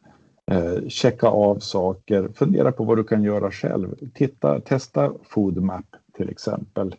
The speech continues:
Är det sen så att det här är symptom som påverkar din livskvalitet, ja, men boka en tid på din hälsocentral så får man göra en första bedömning där. Eh,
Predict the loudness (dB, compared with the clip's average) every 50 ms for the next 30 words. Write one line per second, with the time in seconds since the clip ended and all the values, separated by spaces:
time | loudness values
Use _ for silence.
0 | _ _ _ 0 4 4 4 6 4 2 2 2 2 2 2 -2 -4 -6 -6 -6
1 | -6 -8 -6 -2 0 2 2 0 0 -2 -4 -4 -2 -2 0 0 0 -2 -4 -6
2 | -8 -8 -4 -4 -4 -4 -2 -2 -2 -2 -2 -2 -4 -2 0 0 0 0 -4 -8
3 | _ -20 -20 -20 _ _ _ _ _ _ _ _ -4 0 2 4 6 4 4 2
4 | 2 -8 _ -8 -6 -6 -6 -6 -2 2 2 4 4 2 0 -2 -6 -14 -14 -4
5 | 0 4 4 6 4 4 2 0 -4 -8 -12 -6 -6 0 2 2 2 2 0 0
6 | 0 0 2 2 2 0 0 -2 -2 -2 -2 -2 0 -2 -4 -4 -4 -2 0 0
7 | 0 0 -2 -4 -4 -4 -2 0 -2 -2 -4 -8 -10 -8 -6 -6 -6 -6 -4 -2
8 | 0 2 2 2 0 0 -2 0 0 2 2 4 4 4 4 2 0 -2 -4 -4
9 | -4 -6 -6 -6 -6 -2 0 0 0 2 2 0 0 0 0 -2 0 -2 -2 0
10 | -2 -2 -2 -2 -2 -2 -2 -4 -8 -10 -4 0 2 2 2 2 0 0 0